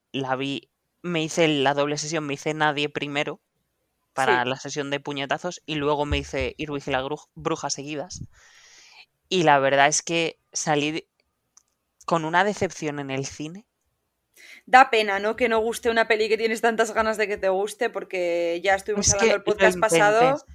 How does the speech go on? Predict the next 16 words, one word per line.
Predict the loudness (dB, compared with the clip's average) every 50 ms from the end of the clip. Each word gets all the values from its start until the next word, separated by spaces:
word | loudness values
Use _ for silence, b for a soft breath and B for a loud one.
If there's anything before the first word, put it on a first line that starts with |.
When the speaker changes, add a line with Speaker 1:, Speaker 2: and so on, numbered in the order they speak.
| -20 -20
Speaker 2:
Sí, | -20 -20 -20 _ -14 -6 -2 -2 0 0 0
el | -2 -2 -2
podcast | 0 0 0 0 2
Speaker 1:
Lo | 2
Speaker 2:
pasado | 2 4 6 6 6
Speaker 1:
intenté. | 4 4 6
Speaker 2:
estábamos | 8 8 8 8 6 2 0
con | 0 -2 0 2
ganas | 2 4 4 4 4
de | 2 0 -2 -2
que, | -2 -2 -2 -2 -2 -4
de | -6 -8 -6 -6
que | -6 -6
el | -4 -4 -4 -6 -4 -4
estudio | -6 -6 -6 -4 -2 0 2
Ghibli, | 2 2 2 2 0 -2 -4 -6